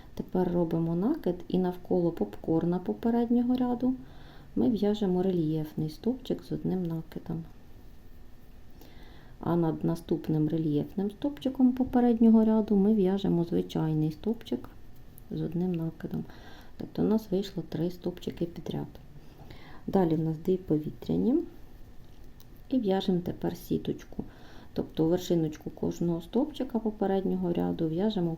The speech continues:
по стовпчику з накидом. Дві повітряні. Знову стовпчик з накидом, дві повітряні. Стовпчик з накидом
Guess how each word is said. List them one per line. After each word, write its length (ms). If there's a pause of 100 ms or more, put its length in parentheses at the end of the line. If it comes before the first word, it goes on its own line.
по 320 (440)
стовпчику 580
з 60
накидом. 540 (680)
Дві 200
повітряні. 840 (1400)
Знову 440
стовпчик 600
з 40
накидом, 580
дві 220
повітряні. 840 (1000)
Стовпчик 520
з 40
накидом 640